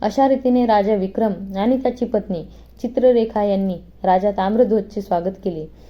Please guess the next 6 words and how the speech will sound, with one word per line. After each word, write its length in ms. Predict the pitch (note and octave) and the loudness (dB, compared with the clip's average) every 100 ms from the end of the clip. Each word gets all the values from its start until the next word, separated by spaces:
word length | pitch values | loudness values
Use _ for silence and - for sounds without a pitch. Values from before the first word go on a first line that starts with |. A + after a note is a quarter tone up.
| - - | -16 -2
नंतर 340 | A#3 B3 B3 B3 | 0 2 2 2
ताम्रध्वजला 640 | G3+ A3+ B3+ G#3+ G#3+ G#3+ | 0 4 2 2 0 0
घेऊन 460 | G3+ F#3+ G3+ G3 F#3 | 0 -2 -2 -2 -4
उज्जैनला 500 | E3+ G#3+ A3 A3 G#3 | -4 -2 0 0 -2
निघून 580 | F#3 - G3+ G3 G#3+ G#3+ | -4 -6 -4 -2 -2 -2
गेले. 280 | F3+ D3 | -2 -6